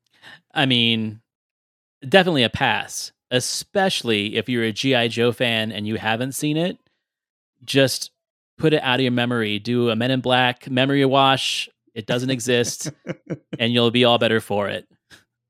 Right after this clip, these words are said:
Speaker 2: I'm gonna give this a pass too. Uh, I was genuinely curious to see this movie, which again is part of why I, I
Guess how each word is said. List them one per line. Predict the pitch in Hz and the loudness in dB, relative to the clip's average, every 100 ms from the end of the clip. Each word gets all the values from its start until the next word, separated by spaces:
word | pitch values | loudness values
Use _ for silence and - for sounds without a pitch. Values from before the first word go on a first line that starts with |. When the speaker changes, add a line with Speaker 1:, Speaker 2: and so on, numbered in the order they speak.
| _ _ _ _ _ _ _ _ _ _ _ _ - | _ _ _ _ _ _ _ _ _ _ _ _ -2
Speaker 2:
I'm | 143 151 | 2 4
gonna | 143 135 | 2 4
give | 143 | 4
this | 135 131 | 4 2
a | 135 | 0
pass | 127 123 123 - | -2 -2 -2 -4
too. | - 135 135 135 135 | -2 0 2 2 0
Uh, | 131 117 113 110 - _ _ - | -2 -4 -4 -8 -10 _ _ -2
I | 135 | 2
was | 147 147 123 107 | 4 4 2 -4
genuinely | 123 143 151 151 147 127 | 2 2 2 0 -2 -4
curious | - 127 117 123 127 | -6 -6 -4 -4 -6
to | - | -6
see | 131 151 | -2 0
this | 143 147 | 0 0
movie, | 147 151 | 0 2
which | 135 - | 0 -2
again | 123 123 | -6 -4
is | 120 110 | -6 -10
part | _ - 143 139 | _ -2 0 0
of | 117 | 2
why | 139 135 131 | 4 4 4
I, | 131 131 - - - _ _ | 2 -2 -8 -20 -20 _ _
I | 131 135 | 2 2